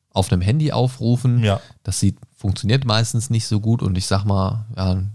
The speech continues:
Speaker 1: ich sag mal, das gängige uralte Browser-Game wird wahrscheinlich nicht so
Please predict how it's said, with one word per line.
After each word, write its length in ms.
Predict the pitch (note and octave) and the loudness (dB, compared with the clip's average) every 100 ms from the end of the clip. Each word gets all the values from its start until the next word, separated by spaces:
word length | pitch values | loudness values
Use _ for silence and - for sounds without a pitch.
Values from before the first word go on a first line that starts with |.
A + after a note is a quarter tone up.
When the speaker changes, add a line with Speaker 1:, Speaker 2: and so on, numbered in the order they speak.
| B2 | -12
Speaker 1:
ich 100 | - | -6
sag 120 | - F#2+ | -2 0
mal, 80 | |
das 220 | F#2 F2 - | 0 -2 -2
gängige 420 | G2+ G#2+ G2 F#2+ | 0 0 0 -2
uralte 380 | - A2 G2 G#2 | 0 0 0 0
Browser-Game 520 | G2+ F#2 G#2 G#2+ F#2+ | 0 0 2 0 0
wird 160 | F2+ - | -2 -2
wahrscheinlich 380 | F#2+ - F#2 - | -2 0 0 0
nicht 160 | G2+ - | -2 -2
so 340 | G2 F#2+ G2 | 0 2 0